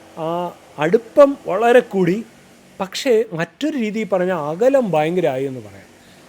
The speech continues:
എനിക്ക് തോന്നുന്നു പണ്ടത്തെ ഗുരുക്കന്മാർക്ക് ശിഷ്യന്മാരോട് തോന്നുന്ന ആ ഒരു വാത്സല്യം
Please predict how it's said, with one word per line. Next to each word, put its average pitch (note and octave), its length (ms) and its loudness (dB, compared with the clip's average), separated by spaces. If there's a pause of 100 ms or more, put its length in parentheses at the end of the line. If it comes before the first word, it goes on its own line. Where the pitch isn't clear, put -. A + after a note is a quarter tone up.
(140)
എനിക്ക് G#3 220 -6
തോന്നുന്നു A3 380 0
പണ്ടത്തെ A#3 500 -6
ഗുരുക്കന്മാർക്ക് D#3+ 1080 -6 (460)
ശിഷ്യന്മാരോട് F3 840 -6 (120)
തോന്നുന്ന C#3+ 500 -6 (180)
ആ C3+ 220 -16
ഒരു F#3+ 240 -6
വാത്സല്യം D3 760 -10